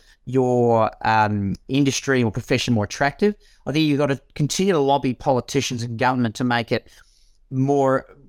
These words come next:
more easy to deploy your solution. So the analogy I use here is we should have higher barriers to entry,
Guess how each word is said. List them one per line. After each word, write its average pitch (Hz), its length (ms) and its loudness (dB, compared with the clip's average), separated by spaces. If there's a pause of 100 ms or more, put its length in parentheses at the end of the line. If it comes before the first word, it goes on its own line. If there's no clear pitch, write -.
(380)
more 143 200 2
easy 156 200 0
to - 120 -2
deploy 143 600 0
your 208 160 2
solution. 196 540 -2
So - 160 -2
the 156 100 0
analogy 165 340 0
I 139 60 2
use 127 240 0
here 143 260 2
is 120 140 -2 (340)
we 147 80 -2
should 170 140 -2
have 156 120 0
higher 185 300 4
barriers 135 380 2
to - 160 -8
entry, 120 520 -2